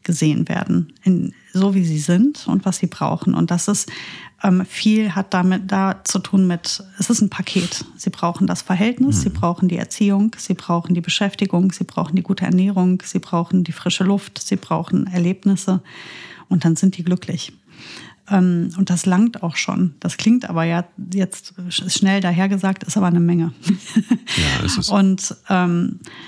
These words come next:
Speaker 1: ich glaube, wenn du einen Hund hast, der oft dabei sein kann, ähm, der Teil deiner Familie ist, der auch eine Rolle spielt in deinem Leben, ähm, der, für den du auch mal eine Extrameile gehst,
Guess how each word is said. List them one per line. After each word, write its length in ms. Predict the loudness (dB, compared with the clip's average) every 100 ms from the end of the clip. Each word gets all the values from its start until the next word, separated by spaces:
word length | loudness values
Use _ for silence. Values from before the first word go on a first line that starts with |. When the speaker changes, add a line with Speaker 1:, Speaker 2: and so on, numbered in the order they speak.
| -20 _ _
Speaker 1:
ich 140 | -8 -2
glaube, 320 | 2 2 2
wenn 160 | 2 4
du 60 |
einen 280 | 4 4 4
Hund 220 | 4 4
hast, 480 | 2 -2 -2 -8 0
der 480 | 0 2 0 -2 -2
oft 240 | -2 0
dabei 300 | 0 2 2
sein 300 | 0 0 0 0
kann, 400 | -2 0 0 -2 -8 -20 -4
ähm, 380 | 0 2 2 0
der 340 | 0 0 -2 -6 _ _ -6
Teil 400 | 0 0 2 0
deiner 300 | 2 2 2
Familie 480 | 2 4 4 2 -2 -6
ist, 180 | -6
der 160 | -4 -4
auch 120 | -6
eine 200 | 0 0
Rolle 320 | 2 2 2
spielt 460 | 0 -2 -2 -2 0
in 80 | 0
deinem 240 | 2 2 2
Leben, 360 | 0 0 0 -2 -8 -16 -16 -18 -12 0
ähm, 320 | 2 4 2
der, 500 | 2 2 0 -2 -4 _ _ _ _ -18
für 140 | -2 0
den 320 | 2 4 4
du 400 | 2 2 0 -2 -2
auch 180 | 0 2
mal 80 |
eine 220 | 2 2 0
Extrameile 580 | -4 -2 0 2 0 -2
gehst, 500 | -2 -4 -4 -10